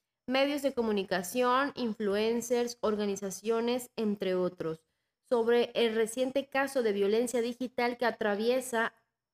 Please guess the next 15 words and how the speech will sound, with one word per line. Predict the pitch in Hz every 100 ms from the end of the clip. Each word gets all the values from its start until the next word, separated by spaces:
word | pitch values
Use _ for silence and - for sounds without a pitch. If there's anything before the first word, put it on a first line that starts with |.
| -
el | 277
alumnado | 294 277 220 226 240 247
de | 247 202
diversas | 202 208 214 240 -
universidades | 262 262 269 226 214 214 202 202
de | 190
Yucatán. | 190 196 233 233 233 _ _ _ _ _ _ _ _
Es | 311 320
por | 339 330
esto | 320 - 262 262 -
que | 233
Violetas | 202 220 214 214 247 - 247
de | 220
la | 240 226 180
Anáhuac, | 190 208 214 190 165